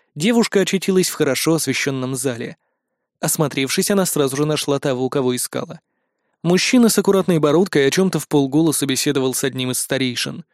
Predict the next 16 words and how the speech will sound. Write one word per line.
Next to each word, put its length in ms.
Он 240
заметил 400
ее 160
приближение 680
и, 100
попросив 440
прощения 480
у 100
своего 360
собеседника, 720
попрощался 680
с 140
ним, 260
двинувшись 640
навстречу 460
Юлии. 500